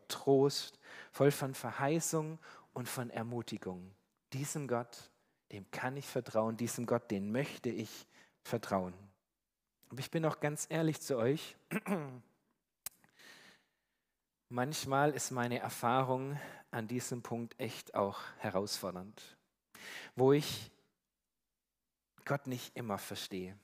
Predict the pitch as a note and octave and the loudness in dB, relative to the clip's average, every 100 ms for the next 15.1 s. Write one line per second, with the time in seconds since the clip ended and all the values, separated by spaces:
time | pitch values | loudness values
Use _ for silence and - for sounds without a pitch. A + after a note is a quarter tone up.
0 | _ _ - - C3+ C#3+ - - - C3 | _ _ -16 -2 4 6 4 -4 2 6
1 | E3+ E3 D3 D#3 D#3 C#3+ C#3 C#3 C3+ - | 6 4 0 2 0 0 -2 2 0 0
2 | - A#2+ C#3 D3 C#3+ C#3 - C#3+ C#3 C#3 | -2 6 6 6 0 -2 -2 0 4 4
3 | C3+ C#3+ C#3+ - C3+ D3 D3 D3+ E3 _ | 4 0 0 2 4 4 2 -2 -8 _
4 | - _ _ _ _ - - - C#3 - | -20 _ _ _ _ -2 -2 0 2 2
5 | E3 C3+ C#3+ B2 A#2 - F#2 G2 - F#2+ | 2 4 2 2 -4 2 2 0 -6 -6
6 | F#2 - - _ _ _ _ _ - A2 | -8 -12 -20 _ _ _ _ _ -4 0
7 | A#2 - B2 G#2+ C3+ - A#2+ - A2 G#2 | 0 0 -2 -2 -6 -2 -4 0 -2 2
8 | G2 G#2 C3 - A#2+ B2+ C3+ - _ _ | 2 2 0 -2 -2 -2 -14 -20 _ _
9 | _ - - - - E3 D#3 E3 E3 D#3+ | _ -18 -14 -10 8 10 10 10 8 12
10 | D#3+ D#3 F3+ E3+ E3 - E3 D#3 F3+ F3+ | 10 10 4 4 4 6 4 4 6 6
11 | E3+ - D3 - E3 D#3+ D3 C3+ D3+ G3 | 4 0 0 0 0 4 4 6 4 4
12 | G3 E3+ E3 - D#3+ D#3 D3 - D3 C#3+ | 4 6 4 2 0 2 2 6 6 6
13 | C#3+ D3 - D3+ D#3+ D#3+ F3+ F3 F3+ - | 2 0 6 6 8 6 6 4 2 4
14 | F3 - F3+ E3+ F3+ - G3 G3 D#3+ B2+ | 2 2 0 2 0 4 4 6 6 4